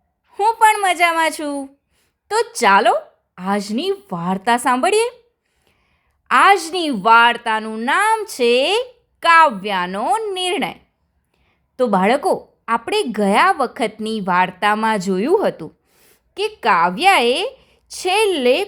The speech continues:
પાક્કમ પાક્કો નિર્ણય કરી લીધો હતો કે હું શું બનું એનાથી શું ફરક પડે છે,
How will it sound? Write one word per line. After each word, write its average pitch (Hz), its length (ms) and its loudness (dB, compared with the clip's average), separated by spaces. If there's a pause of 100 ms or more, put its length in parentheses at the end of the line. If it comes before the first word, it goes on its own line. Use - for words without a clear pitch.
(180)
પાક્કમ 339 600 -4
પાક્કો 277 500 -4
નિર્ણય 247 440 2
કરી 202 280 -2
લીધો 175 240 -4
હતો 147 320 -12 (800)
કે 403 240 -4
હું 262 300 0
શું 370 440 -2
બનું 339 560 0 (720)
એનાથી 330 600 0
શું 508 300 -2
ફરક 320 400 2
પડે 262 340 0
છે, 247 160 -2